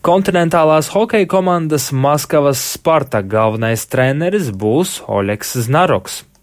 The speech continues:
To šodien oficiāli apstiprināja vienība. Ar viņu noslēdza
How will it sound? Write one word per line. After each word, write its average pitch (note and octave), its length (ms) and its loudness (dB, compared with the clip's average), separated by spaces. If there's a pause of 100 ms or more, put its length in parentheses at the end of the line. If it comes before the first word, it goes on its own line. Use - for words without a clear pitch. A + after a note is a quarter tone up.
To G#2+ 180 -2
šodien G#2+ 480 -2 (500)
oficiāli G2+ 760 -2
apstiprināja G2 880 -4
vienība. G#2+ 640 -2 (380)
Ar G2+ 200 -2
viņu B2 300 0 (160)
noslēdza A#2 680 0